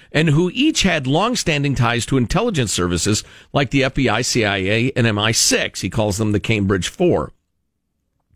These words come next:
The more I dug up new pieces of this puzzle, the more I saw how these individual, seemingly separate acts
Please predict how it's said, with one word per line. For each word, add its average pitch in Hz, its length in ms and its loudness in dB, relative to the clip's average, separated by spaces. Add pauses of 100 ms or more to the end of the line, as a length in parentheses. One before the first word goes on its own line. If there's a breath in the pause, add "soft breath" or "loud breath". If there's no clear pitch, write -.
(580 soft breath)
The 180 60 4
more 254 180 4
I 415 100 0
dug 220 260 -2
up 156 160 -4
new 156 120 2
pieces 151 440 0
of 127 100 2
this 107 160 0
puzzle, 110 380 -2
the 110 100 2
more 185 200 2
I 349 60 -2
saw 160 240 -2
how 147 140 -4
these 135 220 0
individual, 143 560 0
seemingly 202 560 2
separate 175 420 -2
acts 101 320 -4